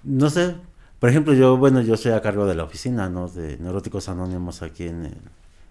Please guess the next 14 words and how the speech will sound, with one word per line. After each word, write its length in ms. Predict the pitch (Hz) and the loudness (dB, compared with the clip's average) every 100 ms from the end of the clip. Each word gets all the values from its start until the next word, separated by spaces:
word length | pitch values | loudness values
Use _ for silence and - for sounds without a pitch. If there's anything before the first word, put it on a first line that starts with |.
| - | -14
en 120 | 82 | -12
el 100 | 87 | -12
país. 520 | - 92 104 143 - - - - - - - - - _ - - _ - _ - - | -10 -8 -6 -8 -12 -20 -20 -20 -20 -20 -20 -20 -20 _ -20 -20 _ -20 _ -20 -12
Y 760 | - 113 107 104 98 98 98 95 85 85 - - - | -4 -2 0 0 0 -2 -2 -4 -8 -12 -18 -20 -14
que 100 | - | -8
se 140 | 104 131 | -2 2
hagan 220 | 131 139 | 4 4
las 120 | 110 | 2
cosas 380 | - 113 123 117 | -2 -4 -4 -4
exactamente 640 | 107 - 98 104 101 95 98 | -6 -8 -6 -4 -4 -6 -8
como 260 | 82 82 | -10 -10
yo 200 | 82 92 | -8 -10
quiero, 280 | - 95 95 | -8 -8 -8
¿no? 200 | 71 67 | -10 -12